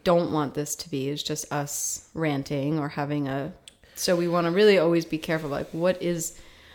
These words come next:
what is it that's actually firing us up, and how can we, um, how can it be valuable for people? Not just them, which is interesting to listen to us rant,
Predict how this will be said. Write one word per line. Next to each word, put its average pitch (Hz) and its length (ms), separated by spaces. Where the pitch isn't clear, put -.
what 196 160
is 190 220
it 196 160
that's 175 140
actually 165 280
firing 160 360
us 143 160
up, 240 220
and 175 160
how 160 720
can 156 280
we, 147 500
um, - 500
how 175 140
can 175 140
it 160 100
be 156 100
valuable 147 460
for - 140
people? - 340
Not 160 240
just - 240
them, 147 380
which 208 260
is 214 160
interesting 170 520
to 160 100
listen 151 300
to - 140
us 139 220
rant, 175 340